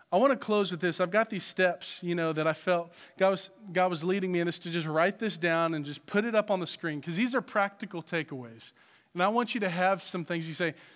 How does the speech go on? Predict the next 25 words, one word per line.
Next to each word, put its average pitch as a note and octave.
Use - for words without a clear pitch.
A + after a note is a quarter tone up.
you G3
know, F#3+
"What, A3+
what B3
do D#4
I C4
take A3+
away F3
from D#3
this?" B2
Number A#3+
one, G3
you F#3+
need G3+
to E3+
know D3+
this, D#3+
that D3
if D3
I'm F3
gonna A#3
become G3
more F3
like D#3
Jesus, F#3